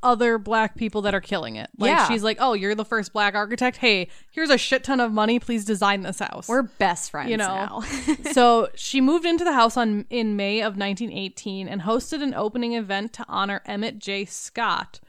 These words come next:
Speaker 1: who was at that time the Assistant Secretary of Negro Affairs at the U S Department of War.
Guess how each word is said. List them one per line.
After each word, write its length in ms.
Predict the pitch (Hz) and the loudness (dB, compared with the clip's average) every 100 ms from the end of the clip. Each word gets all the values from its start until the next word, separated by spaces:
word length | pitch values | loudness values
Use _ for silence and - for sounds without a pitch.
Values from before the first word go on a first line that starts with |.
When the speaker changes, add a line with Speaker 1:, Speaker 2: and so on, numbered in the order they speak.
| _ _ | _ _
Speaker 1:
who 140 | - 220 | -4 -2
was 160 | 202 | 0
at 180 | 208 208 | -2 -2
that 220 | 226 208 | -2 -4
time 240 | - 208 208 | -4 -4 -2
the 100 | 202 | -4
Assistant 460 | - 214 - 226 | -6 -8 -8 -8
Secretary 520 | 220 196 202 208 196 | -8 -8 -10 -10 -10
of 100 | 196 | -8
Negro 300 | 190 185 196 | -8 -8 -8
Affairs 460 | 190 - 180 185 175 | -8 -8 -6 -6 -8
at 100 | 185 | -12
the 80 | 190 | -10
U 140 | 185 | -8
S 160 | 180 175 | -8 -8
Department 400 | 190 190 - - | -12 -10 -10 -12
of 120 | - | -14
War. 320 | 180 - - | -16 -16 -16